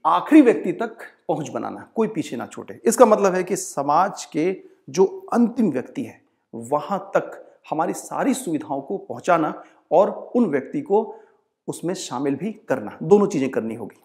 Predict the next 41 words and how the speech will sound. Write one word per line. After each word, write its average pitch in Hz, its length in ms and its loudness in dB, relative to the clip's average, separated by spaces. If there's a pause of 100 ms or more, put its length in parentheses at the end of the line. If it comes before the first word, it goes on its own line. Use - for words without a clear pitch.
मतलब 180 240 0
यह 180 80 0
केवल 170 400 0
यह 147 100 -2
नहीं 190 180 2
है 180 100 0
कि - 320 -10
आपने 175 240 0
सुविधा 165 320 0
वहाँ 135 240 -6
तक 151 120 -8
पहुँचा 117 280 -6
दी, 104 120 -12 (160)
बल्कि 156 220 -4
यह 139 140 -6
भी 220 100 0
जरूरी 170 240 -2
है 180 60 -4
कि 180 120 -12
उन 170 160 -6
सुविधाओं 151 460 -6
का - 120 -6
उपभोग 139 540 -4 (140)
वह 151 120 0
व्यक्ति 127 280 -6
करे। - 280 -8 (680)
अगर 240 140 10
इसमें 233 200 2
हम 196 120 2
देखें 139 380 -4
तो 180 80 -6
यहाँ 143 220 -4
पर 190 100 -4
यह 175 80 0
बात 170 260 2
कही 165 120 0
जा 131 140 0
रही 120 140 -6
है 156 160 -6 (540)
कि 262 80 4
प्रधानमंत्री 185 1120 0